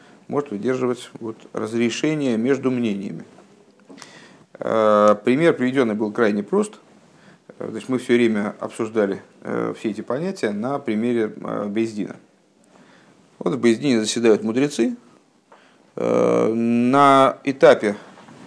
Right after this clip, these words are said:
обсуждения ситуации никакой проблемы не возникает. Ну, все обсуждают ситуацию, и хорошо. Э, кому-то такое решение в голову пришло, кто-то такое вспомнил. Там, что, а я слышал от учителя, что вот так,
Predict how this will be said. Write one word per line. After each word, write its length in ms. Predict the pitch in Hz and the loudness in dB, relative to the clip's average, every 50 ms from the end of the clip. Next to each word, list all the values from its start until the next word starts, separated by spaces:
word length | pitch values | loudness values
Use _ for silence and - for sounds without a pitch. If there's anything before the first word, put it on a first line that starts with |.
| - - - _ _ | -20 -20 -20 _ _
обсуждения 720 | - - 110 - - 143 135 127 127 143 143 135 127 123 120 | -2 -2 -2 0 0 0 0 0 2 0 0 0 0 -2 -4
ситуации 640 | - - - 185 208 233 247 247 - - 107 113 - - - _ _ _ - | -6 -8 -4 0 2 2 2 0 -2 -6 -8 -8 -10 -18 -20 _ _ _ -12
никакой 360 | 110 117 117 151 156 180 180 | -8 -4 -2 -2 0 0 2
проблемы 540 | - 131 117 117 135 156 160 147 131 123 123 - | 4 4 4 4 2 0 0 0 -2 -2 -4 -8
не 180 | - 110 117 123 | -10 -6 -4 -4
возникает. 560 | 117 117 110 123 113 113 - 98 98 - - | -4 -4 -4 -6 -6 -4 -4 -6 -6 -6 -8
Ну, 80 | - 170 | -10 -12
все 180 | - - 175 | -10 -8 -8
обсуждают 340 | 170 165 - 170 175 190 190 | -8 -8 -8 -8 -8 -8 -10
ситуацию, 400 | 185 - - - 98 - - - | -12 -10 -10 -10 -10 -8 -10 -12
и 40 | - | -10
хорошо. 360 | - 98 98 104 - - 131 - _ _ _ _ _ _ - - - - _ _ _ _ | -8 -8 -8 -10 -12 -14 -18 -18 _ _ _ _ _ _ -20 -20 -20 -20 _ _ _ _
Э, 540 | - - - - 120 117 - 113 117 117 117 113 | -10 -6 -4 -4 -2 -2 -2 -2 -4 -4 -4 -2
кому-то 340 | 117 127 156 170 165 - - | 0 0 0 0 -2 -6 -8
такое 340 | - - 92 117 135 147 143 | -8 -10 -8 -4 -4 -4 -4
решение 340 | 123 110 - 127 117 113 | -4 -4 -6 -6 -4 -6
в 40 | 110 | -6
голову 220 | 107 110 104 104 101 | -6 -6 -8 -8 -8
пришло, 300 | - 104 127 - 110 101 | -8 -10 -8 -8 -8 -6
кто-то 260 | - - 147 143 - | -4 -6 -6 -4 -4
такое 300 | - - - 151 151 135 | -6 -6 -4 -4 -6 -6
вспомнил. 380 | - - 135 127 113 104 98 | -6 -8 -8 -6 -6 -6 -8
Там, 140 | 98 - 104 98 95 | -10 -12 -14 -16 -16
что, 360 | - - - _ - - - | -20 -20 -20 _ -18 -14 -12
а 40 | 78 | -8
я 140 | 98 127 147 | -6 -6 -6
слышал 280 | - 143 139 - 113 104 | -4 -4 -6 -4 -4 -6
от 120 | 101 104 | -6 -8
учителя, 400 | 104 104 - - - 123 104 98 | -10 -12 -12 -12 -10 -10 -10 -10
что 140 | - - 98 | -12 -14 -16
вот 140 | - - - | -16 -14 -8
так, 340 | - 80 78 67 - - | -4 -4 -4 -4 -4 -8